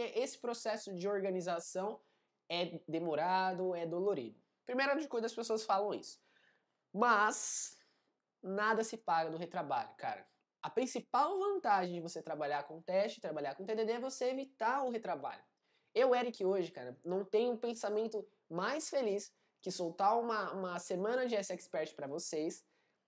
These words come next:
ela sair do ar no domingo e na segunda eu já começar a pensar na próxima semana de S Expert. O que tá rolando do software anterior já foi, já tá em produção, a galera já gostou, a galera já usou, já codificou junto.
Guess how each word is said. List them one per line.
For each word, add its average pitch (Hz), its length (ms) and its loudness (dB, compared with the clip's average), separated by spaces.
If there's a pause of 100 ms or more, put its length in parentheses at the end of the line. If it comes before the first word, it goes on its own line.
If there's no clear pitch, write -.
(160)
ela 226 200 6
sair 247 300 4
do 269 120 4
ar 254 160 6
no 247 80 2
domingo 220 560 2 (220)
e 214 80 -4
na 233 180 2
segunda 214 520 2
eu 180 40 0
já 190 120 -2
começar 214 280 -2
a 220 40 -2
pensar 220 300 0
na 220 120 -2
próxima 247 500 2
semana 208 320 -2
de 170 80 -4
S 170 140 -4
Expert. - 560 -12 (240)
O 185 80 0
que 202 140 -6
tá 254 160 6
rolando 262 460 6
do 220 120 2
software 208 420 2
anterior 175 600 0 (140)
já 175 180 -2
foi, 196 440 2
já 156 100 -4
tá 151 120 -6
em 185 60 -4
produção, 185 640 -2
a 170 60 -2
galera 170 300 0
já 185 120 -4
gostou, 185 640 2
a 160 40 -4
galera 180 320 0
já 170 120 -4
usou, 170 460 0
já 185 100 -6
codificou 190 480 -6
junto. 143 240 -8